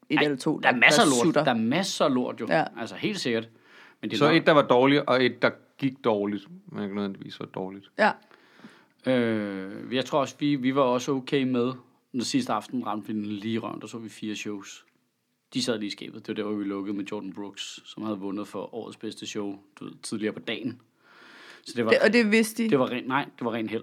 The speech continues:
Speaker 1: Okay.
Speaker 2: Og jeg bookede billet hjemmefra.
Speaker 1: Ja.
Speaker 2: <clears throat> Men, øh, jeg, jeg går tit efter, når jeg skal booke ting, så går jeg efter folk, jeg ved, hvem er.
Speaker 1: Ja.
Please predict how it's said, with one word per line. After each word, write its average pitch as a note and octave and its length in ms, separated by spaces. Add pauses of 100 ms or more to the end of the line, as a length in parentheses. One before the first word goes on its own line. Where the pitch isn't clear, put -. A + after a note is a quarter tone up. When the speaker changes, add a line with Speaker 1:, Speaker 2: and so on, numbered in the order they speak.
(140)
Speaker 1:
Okay. A3+ 280
Speaker 2:
Og C3+ 60
jeg B2+ 180
bookede B2+ 360
billet A2+ 200
hjemmefra. A#2+ 340 (360)
Speaker 1:
Ja. B3+ 160 (480)
Speaker 2:
<clears throat> F3 600
Men, C3 180
øh, G#2+ 400
jeg, D3 160
jeg D3 240
går C#3+ 160
tit C#3 260
efter, B2+ 220
når A#2+ 80
jeg C3 60
skal B2+ 120
booke C3+ 180
ting, C3 160
så B2+ 60
går C#3 180
jeg B2+ 40
efter B2 140
folk, C3 160
jeg A2+ 80
ved, A#2+ 140
hvem A2 160
er. B2 120 (340)
Speaker 1:
Ja. G#3 200